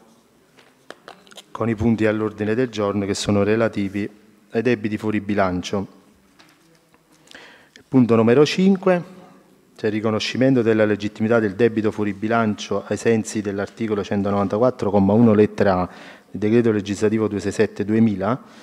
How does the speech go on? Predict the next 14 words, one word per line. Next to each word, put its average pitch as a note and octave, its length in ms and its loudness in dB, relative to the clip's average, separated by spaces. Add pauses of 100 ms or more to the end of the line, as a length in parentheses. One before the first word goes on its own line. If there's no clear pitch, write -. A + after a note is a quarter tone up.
(140)
derivante A2+ 420 2
dalla G2+ 200 0
sentenza A#2 580 0
numero A2 340 0
diciannove G#2+ 540 -2
sei G#2+ 200 -4
due G#2 400 -2 (340)
duemilaventuno A2 840 2
resa A2+ 360 0
dal G2+ 180 0
Tribunale A#2 520 0
di G2+ 100 -8
Torre A2 280 -2
Annunziata. F2+ 760 -6